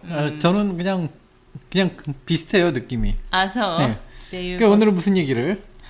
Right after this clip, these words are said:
Speaker 2: あ、今日はですね、
Speaker 1: ね。
Speaker 2: えっと、なんか、私がちょっと前にTwitterで、
Speaker 1: うん。
Speaker 2: あの、友達に、た-、韓国、私たちが韓国に住んでた時に、
Speaker 1: うん。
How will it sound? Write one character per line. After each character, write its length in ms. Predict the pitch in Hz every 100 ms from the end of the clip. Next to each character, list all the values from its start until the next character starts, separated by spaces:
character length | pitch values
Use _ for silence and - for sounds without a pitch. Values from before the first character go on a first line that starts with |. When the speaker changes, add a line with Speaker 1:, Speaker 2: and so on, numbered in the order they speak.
| - -
Speaker 2:
あ、 140 | 202 -
今 180 | 330 359
日 40 | 247
は 60 |
で 120 | 170
す 140 | 170 -
ね、 400 | 175 185 180 160
Speaker 1:
ね。 340 | 170 135 202 -
Speaker 2:
え 40 |
っ 20 |
と、 460 | 208 202 190 185 180
な 100 | 214
ん 40 |
か、 220 | - 170 - - -
私 400 | - - 320 415
が 260 | 403 415 339 269
ち 60 |
ょ 20 |
っ 20 | -
と 120 | 214
前 260 | 220 208
に 160 | 180 262
Twitter 680 | - 214 240 - 294 285 285
で、 440 | 330 285 165 151
Speaker 1:
う 20 |
ん。 300 | 175 147 104 - - -
Speaker 2:
あ 180 | 190 196
の、 640 | 185 180 175 175 170 160
友 240 | - 226 311
達 300 | 392 - 370
に、 340 | 381 269 175
た-、 160 | 220 202
韓 240 | - 285
国、 160 | 285 -
私 140 | 330 370
た 80 |
ち 40 | 339
が 80 | 240
韓 180 | 247 208
国 160 | 185
に 60 | 175
住 160 | 190
ん 20 | 185
で 80 |
た 120 | 180 160
時 260 | 165 160
に、 400 | 180 320 302 208
Speaker 1:
う 20 |
ん。 120 | 190